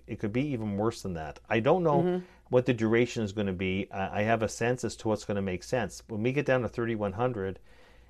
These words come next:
Speaker 1: uh, even if it goes down further, uh, I will be at that point. That's when I'll start to be buying the dips. Uh, that's where I think real value is gonna open up, and no one's gonna,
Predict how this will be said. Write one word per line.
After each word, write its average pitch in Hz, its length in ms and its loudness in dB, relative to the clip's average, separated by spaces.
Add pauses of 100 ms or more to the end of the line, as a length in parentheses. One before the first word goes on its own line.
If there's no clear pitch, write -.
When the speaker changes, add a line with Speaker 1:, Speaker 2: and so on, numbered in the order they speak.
Speaker 1:
uh, 104 260 4
even 131 480 4
if 117 140 -4
it 104 80 -4
goes 117 180 2
down 98 200 -2
further, 110 560 2
uh, 95 280 2
I 104 160 4
will 127 160 4
be 107 160 4
at 98 120 0
that 131 240 4
point. 90 280 -6
That's 147 260 2
when 127 140 0
I'll 98 100 2
start 101 320 0
to - 80 -18
be 101 140 -4
buying 92 300 0
the 82 100 -6
dips. 82 500 -8
Uh, 87 240 -6
that's 117 320 0
where 120 100 2
I 110 60 2
think 101 260 -6
real 107 280 0
value 92 420 0
is 85 100 -6
gonna 92 220 -4
open 90 280 -4
up, 110 220 0
and 104 80 -4
no 107 60 -2
one's 127 180 0
gonna, 107 240 -2